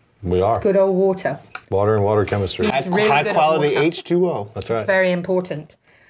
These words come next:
Speaker 2: Um, I think he should be, like, I V-ing it to me, but you know us Brits, we don't drink enough water. I'm told that on average two or three times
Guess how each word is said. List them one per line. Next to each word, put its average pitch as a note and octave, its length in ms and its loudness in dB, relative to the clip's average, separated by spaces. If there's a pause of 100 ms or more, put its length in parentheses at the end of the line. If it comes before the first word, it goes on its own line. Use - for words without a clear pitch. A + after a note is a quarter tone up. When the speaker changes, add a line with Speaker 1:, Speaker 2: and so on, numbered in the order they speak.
(160)
Speaker 2:
Um, E3+ 220 -4
I F3+ 120 -2
think F3+ 220 -6
he G3 80 -4
should F3+ 200 -6
be, E3+ 140 -6
like, D#3+ 400 -4
I E3+ 220 -4
V-ing E3 360 -2
it - 180 -12
to - 100 -14
me, E3+ 200 -12 (140)
but - 280 -14 (520)
you F#3+ 100 -4
know F#3 140 2
us E3 160 0
Brits, E3+ 340 -4
we F3 80 -2
don't E3+ 200 -2
drink E3+ 220 -4
enough E3+ 200 -4
water. E3+ 340 -2
I'm E3+ 140 -6
told F3+ 300 -2
that D#3+ 320 -6 (320)
on E3+ 160 -4
average E3 460 -2
two G#3 180 -2
or F#3+ 120 -2
three F3+ 200 -2
times E3 320 -6